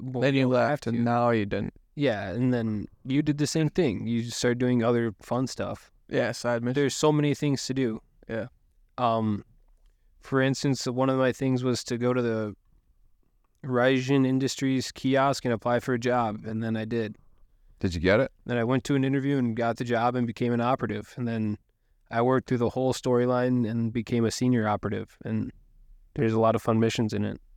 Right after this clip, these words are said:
Speaker 2: Nice.
Speaker 1: And, yeah, it's corporate espionage and stuff, and I don't know,
Speaker 3: Have you guys
Speaker 1: it's sick.
Speaker 3: played together? 'Cause can you meet up online when you're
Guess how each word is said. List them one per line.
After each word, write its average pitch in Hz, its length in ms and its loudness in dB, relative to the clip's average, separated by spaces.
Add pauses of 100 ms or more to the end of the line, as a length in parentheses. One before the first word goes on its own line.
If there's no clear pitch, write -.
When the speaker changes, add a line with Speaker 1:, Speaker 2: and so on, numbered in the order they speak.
(120)
Speaker 2:
Nice. - 360 -10 (800)
Speaker 1:
And, 104 480 0 (500)
yeah, 110 340 -2 (160)
it's - 100 -12
corporate 120 600 4 (180)
espionage 127 800 0
and 135 100 0
stuff, 139 400 -4
and 113 300 -4 (1700)
I 120 60 -20
don't 117 140 -20
know, 139 120 -20 (160)
Speaker 3:
Have 110 80 0
you 113 60 4
guys 113 80 10
Speaker 1:
it's 104 80 6
sick. - 80 -12
Speaker 3:
played 104 160 6
together? 95 480 4
'Cause 101 180 -2
can 107 160 2
you 95 140 4
meet 95 180 4
up 98 160 4 (260)
online 90 480 2
when 92 100 0
you're 87 280 -2